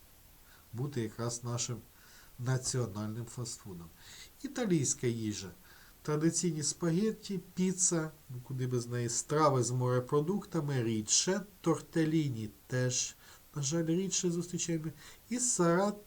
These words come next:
салат з сиром моцарелла. Ну, це якраз той набір, який сприяє довгому життю, і так звана середземноморська кухня. Звідси єдине, що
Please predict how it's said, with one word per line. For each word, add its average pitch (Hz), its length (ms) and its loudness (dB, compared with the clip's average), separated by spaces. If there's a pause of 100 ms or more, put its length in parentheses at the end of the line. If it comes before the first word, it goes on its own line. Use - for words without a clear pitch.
(200)
салат 170 500 2
з - 40 -2
сиром 165 480 2
моцарелла. 120 920 -4 (1040)
Ну, 131 260 -10 (100)
це 113 240 -6 (240)
якраз 117 580 -4 (240)
той 127 220 0
набір, 143 420 -2
який 151 540 -2 (420)
сприяє 151 760 0
довгому 120 580 -2
життю, 120 360 -4
і 170 100 4
так 117 240 -2
звана 135 400 -2
середземноморська 135 1200 -2
кухня. 90 540 -16 (920)
Звідси 139 460 -2
єдине, 131 460 -2
що 110 440 -4